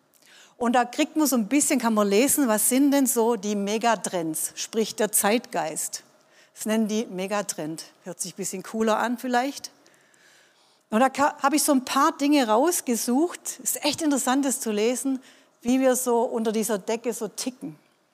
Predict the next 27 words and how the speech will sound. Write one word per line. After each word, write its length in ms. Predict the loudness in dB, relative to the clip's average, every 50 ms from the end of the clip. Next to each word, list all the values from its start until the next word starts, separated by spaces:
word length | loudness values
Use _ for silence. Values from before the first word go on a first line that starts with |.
| _ _ _ _ _ -20 -20 -20 -20 -20 -20 -20 -20 -20 -16 -4 0
Und 160 | 2 2 2
zu 120 | 4 4
dieser 340 | 4 4 4 6 4 4 4
Isolation, 1040 | 2 2 2 2 2 2 2 2 0 -2 -4 -2 0 0 2 2 2 2 2 2 2
da 120 | 2 2
hab 100 | 2 2
ich 120 | 0 -2 -4
so 120 | -4 -4 -4
drei 300 | -2 0 2 2 2 2
Dinge 320 | 0 0 0 2 2 2
gefunden, 440 | 0 0 -2 -2 -2 0 0 0 -2
da 100 | -2 -2
dachte 300 | 0 -2 -2 -4 -8 -12
ich, 60 | -8
„Hm, 220 | -6 -6 -6 -6 -6
ich 120 | -8 -6
glaub, 280 | -2 0 0 0 0 -2
da 80 | -2 -2
möchte 280 | -2 -2 -4 -4 -6
der 60 | -4
Heilige 360 | -2 -2 -2 -2 -2 -2 -4 -2
Geist 400 | 0 0 0 0 -2 -6 -6 -2
auch 220 | -2 0 0 0
was 240 | -4 -6 -6 -6 -6
zu 80 | -4
uns 200 | -4 -4 -4 -2
sagen.“ 420 | -2 0 2 0 0 0 -2 -4